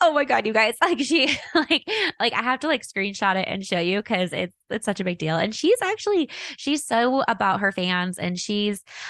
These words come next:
uh, you know, commented on things before, or, you know, she's responded to things if I comment on things. Like, it's just, it's just so fun.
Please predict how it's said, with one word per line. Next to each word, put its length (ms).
uh, 280
you 80
know, 120
commented 400
on 80
things 200
before, 540
or, 420
you 120
know, 160
she's 300
responded 540
to 60
things 260
if 120
I 100
comment 360
on 160
things. 260
Like, 160
it's 140
just, 240
it's 120
just 140
so 160
fun. 260